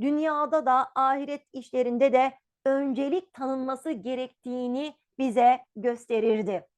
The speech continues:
Yirminci hadisimizde de "Ve an Ebi Hureyre radıyallahu anhu an Resulillahi sallallahu aleyhi ve sellem innallaha azze ve celle kal men ezali veliyen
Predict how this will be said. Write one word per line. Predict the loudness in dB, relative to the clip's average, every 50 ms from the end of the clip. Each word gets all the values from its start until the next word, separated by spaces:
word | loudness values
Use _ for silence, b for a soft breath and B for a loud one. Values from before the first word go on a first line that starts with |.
| _ _ _ _ _ _ _ _ _ _ _ _ _ _ _ _ _ _ _ _ _ _ _ _ _ _ _ -2
Yirminci | 2 4 6 6 6 4 2 2 0
hadisimizde | 2 2 2 2 2 0 0 0 0 0 0 0 0 -2 -2 -2 -2 0
de | 0 -2 -2 -2 0
"Ve | 0
an | 0 0 -2 -6
Ebi | -6 -4 -2 2 2 2
Hureyre | 2 0 0 2 4 4 4 2 -2 -2 -2
radıyallahu | -4 -4 -6 -6 -4 -4 -4 -2 0 0 0 0 0 -2 -2
anhu | -2 -2 -2 -2 -2 -2 -2 -2 -4 -4 -8 b b b b b 0
an | 2 2 2 2
Resulillahi | 0 -4 -4 -4 -2 0 2 2 2 2 2 2 2 2 0 -4 -8
sallallahu | -8 -8 -8 -6 -4 -2 -2 0 2 2 2 2 0 -2 -2
aleyhi | -2 -2 -4 -4 -4 -4 -2 -2
ve | -2
sellem | -2 -2 -2 -2 0 0 2 4 4 2 2 -2 -8 _ _ _ _ _ -8
innallaha | -4 -4 -2 0 0 -2 -2 0 0 2 2 2 0 0 -2 -2 -4
azze | -6 -6 -6 -4 -4 -4
ve | -4 -4
celle | -4 -4 -4 -4 -4 -6 -8 -8 _ -8
kal | -6 -4 -4 -4 -4 -4 -8 -10 _ b b b b b
men | -2 0 2 4 4 4 2 0 -6 -8 -12 _ _ _ -4
ezali | -2 -2 0 2 2 4 4 6 6 6 4 4 0 -4 -4 -2 -2
veliyen | 0 0 0 -2 -4 -4 -2 0 2 2 2 0 -4 -10 -12